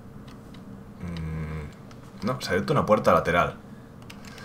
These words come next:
Vale, pero sí me hace gracia que Ethan iba a poner el número directamente. Eres t-, no, ¿cómo, cómo es tan tonto el protagonista? No me lo creo. O sea, directamente, y sí, esto es lo que estamos viendo al otro lado,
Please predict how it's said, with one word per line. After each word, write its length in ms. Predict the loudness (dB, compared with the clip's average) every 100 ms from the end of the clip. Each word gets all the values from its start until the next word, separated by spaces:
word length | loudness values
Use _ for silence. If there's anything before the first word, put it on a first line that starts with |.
| -14 -14 -6
Vale, 520 | 0 6 6 6 2 2
pero 180 | 4 6
sí 120 | 6
me 80 | 6
hace 160 | 8
gracia 260 | 6 8 6
que 120 | 8
Ethan 300 | 8 10 10
iba 200 | 10 8
a 40 |
poner 260 | 10 8 8
el 100 | 8
número 260 | 8 10 10
directamente. 600 | 8 6 6 6 6 6
Eres 200 | 6 4
t-, 80 | -2 -2
no, 200 | 0 0 0
¿cómo, 260 | 2 4 2
cómo 260 | 0 0 2
es 80 | 6
tan 180 | 6 8
tonto 220 | 8 8
el 40 |
protagonista? 580 | 10 10 10 8 6 6
No 80 | 6
me 60 | 8
lo 100 | 6
creo. 240 | 8 8
O 40 | 8
sea, 480 | 8 6 8 6 4
directamente, 640 | 4 6 8 8 8 6
y 40 | 4
sí, 160 | 4
esto 160 | 2 4
es 40 |
lo 0 |
que 40 | 4
estamos 240 | 6 4
viendo 120 | 6
al 40 | 4
otro 140 | 8
lado, 320 | 8 8 6